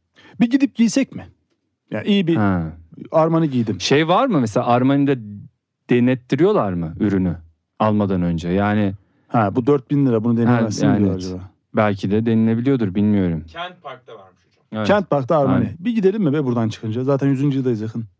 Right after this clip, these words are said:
Speaker 2: Ne yapacağız? Deneyeceğiz mi?
Speaker 1: Dokunalım. Kumaşına
Speaker 2: Hmm.
Speaker 1: dokunalım.
Speaker 2: Yani evet olabilir. Bilmiyorum.
Speaker 3: Üstünüzde bir görün bence. Yani
Speaker 1: Üstümüzde bir gö-, belki alacağız ya.
Speaker 2: Taşıyabilir miyiz yani bizi?
Speaker 1: Ya Batu
Speaker 2: Armani.
Speaker 1: Flex taşırsa biz de taşırız herhalde.
Speaker 3: Defakto kot pantolon.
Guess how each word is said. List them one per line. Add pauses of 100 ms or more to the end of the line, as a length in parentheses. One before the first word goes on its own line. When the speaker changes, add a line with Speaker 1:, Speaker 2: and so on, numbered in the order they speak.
Speaker 2:
Ne
yapacağız?
Deneyeceğiz
mi? (560)
Speaker 1:
Dokunalım. (680)
Kumaşına
Speaker 2:
Hmm.
Speaker 1:
dokunalım. (260)
Speaker 2:
Yani
evet
olabilir. (320)
Bilmiyorum.
Speaker 3:
Üstünüzde
bir
görün
bence. (400)
Yani (240)
Speaker 1:
Üstümüzde
bir
gö-,
belki
alacağız
ya. (180)
Speaker 2:
Taşıyabilir
miyiz
yani
bizi? (420)
Speaker 1:
Ya
Batu
Speaker 2:
Armani.
Speaker 1:
Flex
taşırsa
biz
de
taşırız
herhalde. (160)
Speaker 3:
Defakto
kot
pantolon.